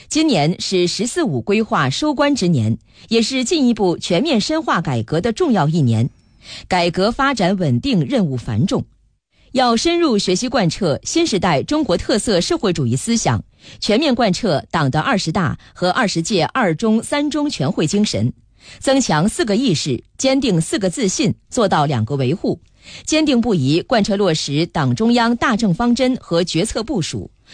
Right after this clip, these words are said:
推动高质量完成“十四五”规划目标任务，为实现“十五五”良好开局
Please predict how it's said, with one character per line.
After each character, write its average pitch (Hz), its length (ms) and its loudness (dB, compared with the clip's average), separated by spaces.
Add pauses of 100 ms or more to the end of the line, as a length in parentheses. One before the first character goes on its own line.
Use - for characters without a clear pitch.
(120)
推 294 180 2
动 214 220 2
高 330 200 2
质 339 120 0
量 190 180 0
完 139 160 0
成 156 280 -2
“十 185 180 0
四 302 180 -2
五” 139 160 0
规 226 220 0
划 180 260 0
目 262 160 0
标 262 180 2
任 254 240 2
务， 110 160 -4 (440)
为 214 140 2
实 185 160 -2
现 180 320 0
“十 220 200 -6
五 285 180 0
五” 135 300 -2
良 170 220 0
好 131 160 -2
开 147 240 -2
局 135 340 -2